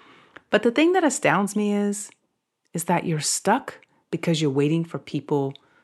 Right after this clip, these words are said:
someone else to approve a budget line item for you to go and get yourself developed, to grow so that you're able to have more impact and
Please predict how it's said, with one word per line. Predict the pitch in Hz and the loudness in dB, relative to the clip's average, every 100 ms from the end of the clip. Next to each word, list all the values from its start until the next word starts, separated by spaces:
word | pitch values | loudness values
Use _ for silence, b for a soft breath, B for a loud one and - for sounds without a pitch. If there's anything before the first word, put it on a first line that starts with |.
| b | b
someone | - - 190 226 226 202 | -6 0 2 2 0 -2
else | 160 165 - | -2 -2 -6
to | - 156 151 | -6 -4 -6
approve | - - - 208 190 170 165 - B B - | -12 -8 0 2 4 2 0 -6 B B -6
a | 147 | -6
budget | 127 151 156 - - - - | -2 0 0 -2 -6 -16 -10
line | 143 139 143 143 | -4 0 0 0
item | 131 127 123 - b b | -2 -4 -8 -12 b b
for | - 139 | -4 0
you | 143 147 | 2 0
to | - 139 | -2 -4
go | 143 135 | -2 -2
and | 135 131 | -4 -6
get | 127 - | -4 -6
yourself | 139 127 - 127 - | -6 -6 -4 -6 -8
developed, | 131 135 127 120 - - B B B B B B | -10 -4 -2 -4 -10 -20 B B B B B B
to | - 143 | -2 -2
grow | 147 143 160 156 147 | 0 2 4 4 2
so | - 135 | -2 -4
that | 139 - 151 | -4 -4 -4
you're | 147 170 | -4 -2
able | 160 147 | 0 0
to | 143 | -4
have | 135 147 135 | -4 -2 -2
more | 139 135 - | -2 -6 -6
impact | 147 160 - 139 123 | -4 -4 -2 -4 -2
and | 135 | -8